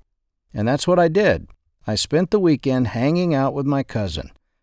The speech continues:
going to Six Flags and trying to meet girls. The latter was the less successful aspect of my trip. But I had control of my car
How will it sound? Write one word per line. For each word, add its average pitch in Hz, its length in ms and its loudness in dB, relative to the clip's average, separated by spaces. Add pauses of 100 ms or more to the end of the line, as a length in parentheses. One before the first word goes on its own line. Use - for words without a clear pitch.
going 107 280 0
to 151 80 2
Six - 340 0
Flags 67 540 -6
and 85 120 -6
trying 123 340 -2
to 107 60 -2
meet 120 300 -2
girls. 120 580 0 (760)
The 98 80 -2
latter 117 420 2
was 101 300 -2
the 87 180 -4
less 107 300 -2
successful 98 720 -4
aspect 101 540 -4
of - 120 -12
my - 160 -10
trip. - 340 -6 (920)
But 127 100 2
I 131 80 4
had 175 340 2
control 160 560 2
of 156 60 2
my 143 160 0
car 117 640 -2